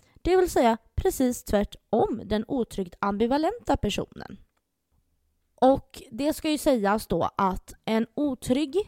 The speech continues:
ambivalent person och en otrygg distanserad person is the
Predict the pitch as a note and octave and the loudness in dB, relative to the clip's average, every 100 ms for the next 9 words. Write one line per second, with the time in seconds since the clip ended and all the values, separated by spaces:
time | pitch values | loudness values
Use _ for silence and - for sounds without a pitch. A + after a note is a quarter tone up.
0 | - _ - A3+ G#3+ A3 A3 D4 E4 C#4+ | -8 _ 0 2 4 2 2 0 -2 -4
1 | D4+ A3+ C#3+ A3 C#4 - _ _ _ _ | -4 -2 -2 -2 -2 -6 _ _ _ _
2 | _ A3 G#3+ - G#3+ - G#3 F#3+ G3+ - | _ -2 0 2 2 2 -4 -4 -6 -4
3 | G3 - B3+ D4+ D4 - G#3 A3 B2 A3+ | -6 -2 0 0 0 -2 0 0 0 0
4 | C4+ - _ _ _ _ _ _ _ _ | -2 -6 _ _ _ _ _ _ _ _
5 | _ - A#3 A3+ - G3 G3 | _ -2 0 0 -6 -4 -4